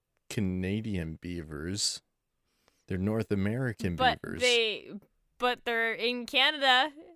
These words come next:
Speaker 1: We've got the same ones here. Wait, what,
Speaker 2: Yeah,
Speaker 1: what
Speaker 2: and
Speaker 1: did the
Speaker 2: beavers are
Speaker 1: beavers do
Speaker 2: evil.
Speaker 1: to you?
Speaker 2: I
Speaker 1: Did they dam up your river?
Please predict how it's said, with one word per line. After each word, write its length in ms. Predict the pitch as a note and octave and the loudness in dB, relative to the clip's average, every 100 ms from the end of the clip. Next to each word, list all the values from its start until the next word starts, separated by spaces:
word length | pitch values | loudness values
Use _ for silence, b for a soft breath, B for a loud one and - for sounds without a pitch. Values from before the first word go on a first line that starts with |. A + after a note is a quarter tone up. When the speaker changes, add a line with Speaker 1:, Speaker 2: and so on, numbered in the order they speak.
| _ - | _ -4
Speaker 1:
We've 120 | B2 | 4
got 180 | D3+ C#3+ | 4 6
the 80 | |
same 300 | B2 C#3+ C#3+ | 4 6 4
ones 240 | C3+ C3+ A#2+ | 2 2 2
here. 400 | C3+ C3 D#2+ - _ _ _ _ _ _ _ | 2 2 0 -6 _ _ _ _ _ _ _
Wait, 280 | F#3 E3+ - - - | 4 4 2 -8 -20
what, 280 | A3 G#3 B3 | 2 8 12
Speaker 2:
Yeah, 180 | G4 C4 | 12 12
Speaker 1:
what 100 | C#4 | 12
Speaker 2:
and 60 | |
Speaker 1:
did 220 | C4 - - | 10 6 8
the 80 | |
Speaker 2:
beavers 120 | - - | 6 8
are 160 | - | 10
Speaker 1:
beavers 360 | G4+ D4+ F3 C#3+ | 10 10 10 8
do 220 | A#3 - | 6 4
Speaker 2:
evil. 100 | F#3 | 4
Speaker 1:
to 120 | F3+ | 4
you? 400 | C#3 G2+ F#2 D#2 - - | 4 4 2 0 2 8
Speaker 2:
I 300 | F4+ A4 - _ _ - - b b b b b b b b b b _ _ _ | 10 10 4 _ _ -20 -20 b b b b b b b b b b _ _ _
Speaker 1:
Did 140 | C3 B2 | 0 4
they 120 | B2 | 4
dam 320 | G#2 B2+ C3 | 6 4 4
up 200 | B2+ - | 0 0
your 120 | B2 | 0
river? 520 | A2 A2 G#2 G#2+ F#2 | 2 2 2 0 0